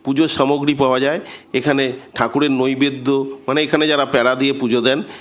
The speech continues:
এবং বিভিন্ন টাইপের মালা, নীল-, নীলকণ্ঠের মালা রয়েছে, জবা ফুলের মালা রয়েছে, এছাড়াও বিভিন্ন টাইপের মালা রয়েছে।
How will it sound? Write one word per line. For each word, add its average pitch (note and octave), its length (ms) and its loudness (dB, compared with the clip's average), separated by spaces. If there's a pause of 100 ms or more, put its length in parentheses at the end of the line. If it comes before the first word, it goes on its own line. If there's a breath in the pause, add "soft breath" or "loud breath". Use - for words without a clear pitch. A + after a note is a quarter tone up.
(140)
এবং C3 440 0
বিভিন্ন A#3+ 400 0
টাইপের D#3 380 0
মালা, F#2+ 400 0
নীল-, A2+ 440 -2 (680 loud breath)
নীলকণ্ঠের B2 680 0
মালা A#2 260 2
রয়েছে, A2+ 540 -2
জবা G2+ 260 0
ফুলের A#2 320 -2
মালা G#2+ 260 0
রয়েছে, A2 480 -2
এছাড়াও G#3 340 0
বিভিন্ন D#3 360 0
টাইপের D3 320 0
মালা F#2+ 260 0
রয়েছে। E2 400 -6